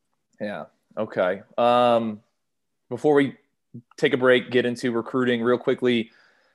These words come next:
uh, Miami going to face North Carolina this upcoming Saturday. We know Miami can't make the A C C title game, but this is a meeting of two ranked teams. Uh, little revenge spot for the Hurricanes. Initial betting line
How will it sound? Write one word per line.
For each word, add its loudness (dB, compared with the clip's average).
uh, 4
Miami 0
going -2
to -14
face -4
North -2
Carolina 0
this -6
upcoming -2
Saturday. 4
We 0
know 4
Miami -2
can't -8
make -6
the -4
A -6
C -12
C -8
title 2
game, 0
but -2
this -12
is -6
a -4
meeting -2
of -2
two 0
ranked 2
teams. -4
Uh, -4
little 2
revenge -2
spot -2
for 0
the 0
Hurricanes. -2
Initial -2
betting 0
line -2